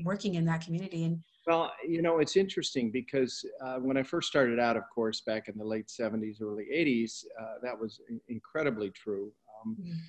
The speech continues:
Speaker 2: you know, not just the, the, the bourbon industry, but, but the grain industry in general. I mean, there were very few people of color.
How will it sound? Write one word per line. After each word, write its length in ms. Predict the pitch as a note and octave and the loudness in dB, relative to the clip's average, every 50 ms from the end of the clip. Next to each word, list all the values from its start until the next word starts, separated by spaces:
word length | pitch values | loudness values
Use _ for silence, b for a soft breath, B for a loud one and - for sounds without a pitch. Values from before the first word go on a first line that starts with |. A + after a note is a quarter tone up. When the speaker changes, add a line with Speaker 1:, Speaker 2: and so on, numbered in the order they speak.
| - _ _ _ _ | -16 _ _ _ _
Speaker 2:
you 120 | - C#3 B2 | 2 4 4
know, 260 | B2 A#2+ A#2+ A#2+ B2+ | 4 4 2 2 0
not 280 | B2+ C3 C3 C3 B2+ - | 0 2 2 0 0 0
just 260 | - C3 A#2+ - - | 0 0 0 0 0
the, 180 | A#2 A2 G#2+ G#2+ - - | -2 -2 -2 -2 -4 -6
the, 120 | A#2 G#2+ - - - | -4 -4 -4 -6 -8
the 60 | A2 | -8
bourbon 360 | G2 - B2+ C#3+ D3+ C#3+ B2 A2+ | -4 -2 0 0 2 2 2 2
industry, 460 | A2 G#2+ G#2 G#2 - - - A2+ A2 | 0 0 -2 -4 -6 -4 -4 -4 -2
but, 200 | G#2 A2 G#2+ G#2+ - _ - | -2 -2 -4 -6 -8 _ -10
but 160 | B2 A2+ - | -10 -8 -6
the 80 | - | -6
grain 300 | A2 G2+ B2 B2 B2+ B2+ | -4 -4 -4 -4 -2 0
industry 540 | A#2+ A#2 A2 G#2+ G#2 - - - A2+ G#2+ G#2+ | 2 2 2 2 2 -2 -4 -4 -2 -2 -2
in 100 | G#2 G2+ | -2 -2
general. 540 | - - A#2+ A#2+ B2+ A#2+ G#2 G2 F#2+ F#2+ G2 | -2 0 0 2 2 2 2 0 -2 -6 -6
I 60 | G#2+ A2 | -4 -4
mean, 180 | A2 A2 A2+ A2 | -2 -2 -2 -2
there 140 | A2 A2+ | -2 -2
were 140 | A2+ A2+ G#2+ G#2+ | -2 -4 -4 -4
very 220 | - A2+ A2+ A2+ | -2 0 0 0
few 200 | G#2+ - - A#2+ | 0 -2 -4 -6
people 300 | - - - A#2+ - - | -4 -4 -4 -4 -4 -4
of 80 | G#2 - - | -8 -8 -4
color. 460 | - - D3+ D3 D3 C#3+ C#3 C3+ B | 0 2 4 6 6 6 4 2 B